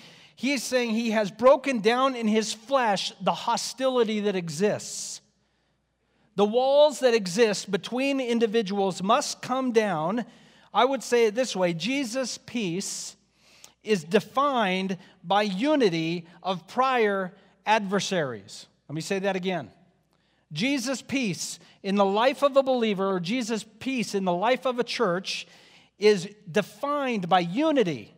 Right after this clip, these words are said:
existing between prior adversaries. It's when Jew and Gentile sit at the table and have dinner together. It's when two people who prior to Christ were at each other's throats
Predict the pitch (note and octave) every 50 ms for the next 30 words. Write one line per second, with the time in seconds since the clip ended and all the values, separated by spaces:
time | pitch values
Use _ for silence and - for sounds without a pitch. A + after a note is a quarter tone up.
0 | _ _ - G#3 F#3+ D#3+ D#3 E3 C#4 D#4+ B3+ - - C4+ C4+ C4 A#3 B3+ B3 -
1 | - A#3 A3+ G3+ F#3 F3 E3+ F3 F#3 F3 - - - _ _ _ _ _ _ _
2 | _ - - - B3 B3 B3 C4 C4 B3+ B3 A3 F#3+ G#3+ A3 A3 F#3+ F#3+ G3+ F#3
3 | - - F#3 E3+ D3 A#2 G2 F#2+ - - - - - - _ _ _ _ _ _
4 | _ _ _ _ _ _ _ _ _ _ _ _ _ _ _ _ _ _ _ _
5 | _ _ - F#3+ G3+ F#3 G#3 B3+ A#3 G#3 E3 A3 D4 D#4 D#4 C#4 G3+ A#3+ B3+ B3+
6 | - A#3 G#3+ G#3 G3+ - B3 B3+ B3 A#3 A3 - A#3 A#3 A#3 A#3 A3+ G#3+ G#3 G#3
7 | F3 E3+ G3+ G#3 G#3+ G#3 F#3 E3 E3 D#3+ C#3+ B2 A2 - - _ _ _ _ _
8 | _ _ _ _ _ _ _ _ _ _ _ _ _ _ _ _ _ _ _ _
9 | _ _ _ _ _ _ _ _ _ _ _ _ _ _ _ _ _ _ _ _
10 | _ _ _ _ _ _ _ _ _ _ _ - - F#3+ F3+ A3 A#3+ A#3 A3+ -
11 | D4 D4+ B3+ D4 D4 C#4+ A#3 A#3 A3+ G#3+ G#3+ E3 - - - - A#3 B3 C4+ D4
12 | D4+ D#4+ D#4+ D4+ - - D4 C#4+ - - B3 A3 F3 F3+ G3 A3+ - - - -
13 | - - - - - - F#3+ A3 A#3 G#3+ G3+ A#3 B3 C4 C4+ C4+ G#3+ - A#3+ A3+
14 | F#3+ A3+ A3 G3+ F#3 - - - C#4 C#4+ C#4 A#3+ G#3 G3+ G3+ - - -